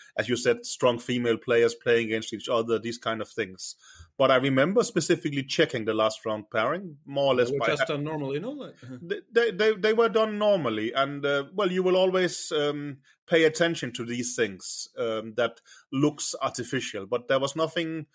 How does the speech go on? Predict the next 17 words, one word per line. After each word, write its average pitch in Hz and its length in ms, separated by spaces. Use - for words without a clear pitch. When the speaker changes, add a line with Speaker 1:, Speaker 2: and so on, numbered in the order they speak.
Speaker 1:
wrong 135 380
there. 120 180
Also, 135 880
I 127 80
think, 135 400
well, 123 460
that 160 140
was 151 140
part 147 280
of 170 140
it, 185 100
that, 175 220
let's 156 180
say, 143 140
the 139 80
strongest 147 400
female 160 560